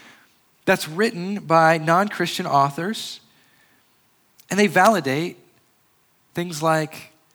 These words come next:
was Jesus just a mythical person? No. They wrote about him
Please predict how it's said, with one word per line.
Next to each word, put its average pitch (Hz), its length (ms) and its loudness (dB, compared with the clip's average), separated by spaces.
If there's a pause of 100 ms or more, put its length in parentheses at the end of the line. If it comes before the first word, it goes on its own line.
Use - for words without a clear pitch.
(580)
was 143 140 -6
Jesus 151 340 -6
just - 240 -6
a 151 40 -10
mythical 143 360 -8
person? 262 440 -6 (1600)
No. 135 340 -4 (1200)
They 160 140 0
wrote 175 260 0
about 123 260 0
him 175 240 -8